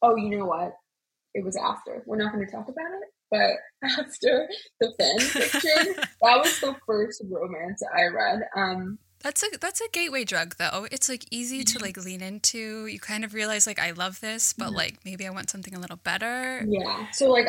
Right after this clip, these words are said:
Speaker 1: I, and then when I found that there were books that were better than after, like, <laughs> w-,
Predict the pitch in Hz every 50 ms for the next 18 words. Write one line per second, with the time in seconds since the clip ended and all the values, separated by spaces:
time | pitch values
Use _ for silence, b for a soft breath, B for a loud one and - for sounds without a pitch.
0 | - - 220 226 247 254 262 262 262 247 247 240 226 - - - - _ _ _
1 | _ _ _ _ - 220 240 240 247 277 277 285 285 254 233 208 214 - - -
2 | 240 220 214 208 220 233 247 262 254 - - - 202 196 - 214 208 214 214 196
3 | 196 196 180 185 185 _ - 202 208 220 - - - - - - - 196 190 190
4 | - 196 180 160 196 185 202 196 196 190 190 254 262 254 220 190 180 175 151 156
5 | 160 - - - 294 330 349 349 254 190 185 - 185 185 185 180 226 254 - -
6 | - - -